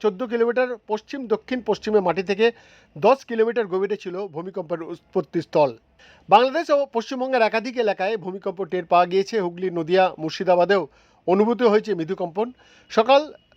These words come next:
দশটা আট মিনিট নাগাদ কম্পন শুরু হয়, বেশ কয়েক সেকেন্ড তা চলেছে। ঘরের মধ্যে পাখা, চেয়ার, টেবিল দুলতে দেখা গিয়েছে। দেওয়ালে টাঙানো ছবিও দুলে উঠেছে কোথাও কোথাও। কলকাতা সহ রাজ্যে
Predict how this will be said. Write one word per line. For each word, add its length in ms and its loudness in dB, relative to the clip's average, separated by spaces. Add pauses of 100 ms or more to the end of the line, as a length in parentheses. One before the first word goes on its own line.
দশটা 380 0
আট 240 0
মিনিট 240 -8
নাগাদ 300 -6
কম্পন 380 -8
শুরু 240 -4
হয়, 120 4
বেশ 220 0
কয়েক 240 0
সেকেন্ড 320 -6
তা 140 -2
চলেছে। 420 -2 (420)
ঘরের 240 4
মধ্যে 220 -2
পাখা, 400 0
চেয়ার, 380 0 (100)
টেবিল 320 -6 (220)
দুলতে 380 -4
দেখা 220 -2
গিয়েছে। 360 -6
দেওয়ালে 300 0
টাঙানো 380 -2 (440)
ছবিও 500 2
দুলে 240 -4
উঠেছে 300 -4
কোথাও 260 -6
কোথাও। 300 -12 (440)
কলকাতা 400 2
সহ 280 0
রাজ্যে 560 -4